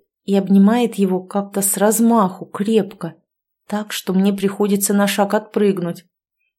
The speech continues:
"Гамарджоба, дядя Вахтанг!" Сашка в долгу не остается и от души лупит его по спине.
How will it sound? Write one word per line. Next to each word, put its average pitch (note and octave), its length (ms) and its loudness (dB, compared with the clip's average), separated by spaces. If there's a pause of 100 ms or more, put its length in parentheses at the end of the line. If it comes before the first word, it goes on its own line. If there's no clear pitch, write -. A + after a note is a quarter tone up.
(260)
"Гамарджоба, G3 960 0
дядя A3 300 0
Вахтанг!" A3+ 580 -2 (320)
Сашка - 520 -4
в F#3 80 -8
долгу F#3+ 340 0
не G3+ 140 2
остается F#3+ 920 -2
и G#3 80 -2
от F#3 240 0
души F#3+ 420 -2
лупит G#3 440 -2
его F#3 240 -2
по F#3+ 120 -6
спине. F3 600 -4